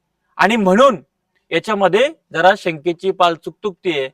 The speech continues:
आणि मी अंदाज जो व्यक्त करतो या देवेंद्र फडणवीसांबद्दल, तो खोटा जात नाही, कारण की इतका असंवेदनशील माणूस, इतका गोलगोल फिरवणारा माणूस मी माझ्या आयुष्यात बघितलेला नाही.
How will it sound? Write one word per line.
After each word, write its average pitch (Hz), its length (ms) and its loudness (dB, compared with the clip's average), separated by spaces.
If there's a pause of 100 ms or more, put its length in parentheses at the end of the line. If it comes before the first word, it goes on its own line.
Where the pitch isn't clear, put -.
(280)
आणि 160 160 -6
मी 160 200 -2
अंदाज 185 340 2
जो 170 160 -2
व्यक्त 185 340 -2
करतो 170 220 -2
या 160 160 -2
देवेंद्र 151 340 -8
फडणवीसांबद्दल, 147 800 -4
तो - 420 -12
खोटा 151 280 0
जात 170 260 4 (100)
नाही, 180 180 -10 (300)
कारण 147 260 -2
की 180 280 -6 (680)
इतका 208 520 -4 (100)
असंवेदनशील 196 760 0
माणूस, 127 320 -6 (400)
इतका 202 360 -4
गोलगोल 185 460 2
फिरवणारा 156 380 -2
माणूस 139 260 -6 (600)
मी 170 220 -4
माझ्या 208 260 2
आयुष्यात 165 240 -4
बघितलेला 131 520 -8
नाही. 117 160 -20